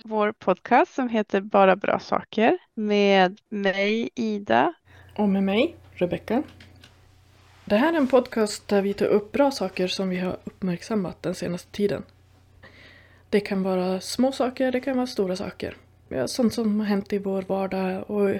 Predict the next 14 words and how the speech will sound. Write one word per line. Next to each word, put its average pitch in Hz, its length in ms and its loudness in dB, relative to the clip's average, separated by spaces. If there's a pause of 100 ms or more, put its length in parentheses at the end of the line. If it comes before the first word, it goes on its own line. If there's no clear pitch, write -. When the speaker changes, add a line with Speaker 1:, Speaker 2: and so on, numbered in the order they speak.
(260)
Speaker 2:
sånt 208 280 -8
som 202 140 -8
vi 190 80 -2
har 190 320 -4 (680)
läst 247 280 2
om 240 120 2
eller 214 140 0
hört 196 200 -6
om. - 120 -10 (460)
Speaker 1:
Mm. 311 220 -2 (380)
Speaker 2:
Men 214 260 4
vi 240 160 0
tänkte 240 380 -2
börja 226 560 2